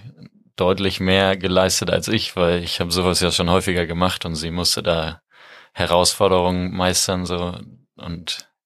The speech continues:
auch körperlich erstmal da rankommen und so ein bisschen Training aufbauen. So nach zwei Wochen hatte sie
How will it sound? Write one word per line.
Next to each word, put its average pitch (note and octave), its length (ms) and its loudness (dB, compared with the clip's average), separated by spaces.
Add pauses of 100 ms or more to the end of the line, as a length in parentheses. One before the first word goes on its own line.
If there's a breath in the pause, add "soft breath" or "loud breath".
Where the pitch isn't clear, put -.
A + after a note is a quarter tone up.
(140)
auch - 200 -12
körperlich G2+ 540 2
erstmal F#2+ 440 2
da F2 280 4
rankommen G#2 720 0
und F#2+ 160 -4
so F#2 100 -2
ein F#2 100 -2
bisschen G2 300 0
Training A2 420 2
aufbauen. G2 680 0 (380 loud breath)
So F#2 260 -4
nach F2+ 280 -2
zwei G#2 300 4
Wochen G#2 260 2
hatte F#2+ 220 0
sie G2+ 320 -2